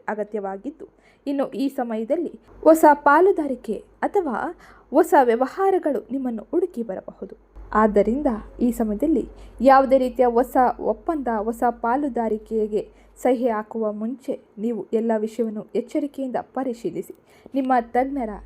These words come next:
ಸಲಹೆಗಾರರ ಸಲಹೆಯನ್ನು ಪಡೆದುಕೊಂಡು ಮುಂದುವರಿಯಿರಿ. ಎಚ್ಚರಿಕೆ ಕ್ರಮಗಳನ್ನು ಮುಂಚೆ ತೆಗೆದುಕೊಳ್ಳುವುದು ಬಹು ಮುಖ್ಯವಾಗಿರಲಿದೆ. ಇದು ವ್ಯಾಪಾರಸ್ಥರು ಸೆಪ್ಟೆಂಬರ್ ಮೂರನೇ ವಾರದಲ್ಲಿ ಎಚ್ಚರಿಕೆ ವಹಿಸಬೇಕಾದ ವಿಷಯವಾಗಿರಲಿದೆ. ಇನ್ನು ಮುಂದಿನದ್ದಾಗಿ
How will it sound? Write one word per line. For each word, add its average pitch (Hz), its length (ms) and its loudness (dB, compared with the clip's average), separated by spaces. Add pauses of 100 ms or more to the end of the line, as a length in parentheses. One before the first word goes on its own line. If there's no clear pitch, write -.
(100)
ಸಲಹೆಗಾರರ 220 720 -2 (140)
ಸಲಹೆಯನ್ನು 214 440 -6 (120)
ಪಡೆದುಕೊಂಡು 294 580 -8 (240)
ಮುಂದುವರಿಯಿರಿ. 202 520 -8 (460)
ಎಚ್ಚರಿಕೆ 254 500 -2
ಕ್ರಮಗಳನ್ನು 226 520 -6 (320)
ಮುಂಚೆ 294 280 -2 (180)
ತೆಗೆದುಕೊಳ್ಳುವುದು 220 600 -8 (200)
ಬಹು 233 180 -8 (140)
ಮುಖ್ಯವಾಗಿರಲಿದೆ. 190 840 -14 (460)
ಇದು 196 120 0 (100)
ವ್ಯಾಪಾರಸ್ಥರು 202 640 -4 (380)
ಸೆಪ್ಟೆಂಬರ್ 247 460 2 (100)
ಮೂರನೇ 277 360 0 (120)
ವಾರದಲ್ಲಿ 220 460 -2 (240)
ಎಚ್ಚರಿಕೆ 220 380 -6
ವಹಿಸಬೇಕಾದ 202 760 -8 (300)
ವಿಷಯವಾಗಿರಲಿದೆ. 196 840 -12 (340)
ಇನ್ನು 202 180 -8
ಮುಂದಿನದ್ದಾಗಿ 202 720 -8